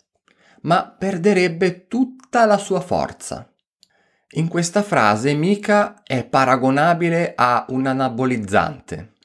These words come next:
Rende più muscolosa la frase,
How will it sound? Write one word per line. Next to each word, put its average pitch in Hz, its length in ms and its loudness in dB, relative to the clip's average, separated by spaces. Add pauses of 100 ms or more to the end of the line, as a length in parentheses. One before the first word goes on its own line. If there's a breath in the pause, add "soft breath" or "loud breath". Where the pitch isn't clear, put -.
(680 loud breath)
Rende 139 380 2
più 110 180 0
muscolosa 113 1120 0
la 117 140 -2
frase, 104 720 -4